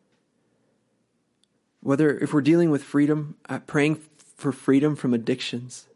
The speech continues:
we, we are coming before God, asking him to help us see the source of our addictions.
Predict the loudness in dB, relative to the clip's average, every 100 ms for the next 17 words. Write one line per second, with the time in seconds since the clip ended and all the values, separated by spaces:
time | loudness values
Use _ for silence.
0 | -8 -4 -2 -2 -2 0 2 4 2 0
1 | -2 0 0 0 -2 -2 -2 -2 -2 0
2 | -2 -2 -4 -16 _ _ _ -14 -10 -4
3 | -4 -2 -4 -4 -2 0 0 -4 -2 -2
4 | -2 -6 -8 -8 -6 -6 -8 -12 -14 -18
5 | -18 _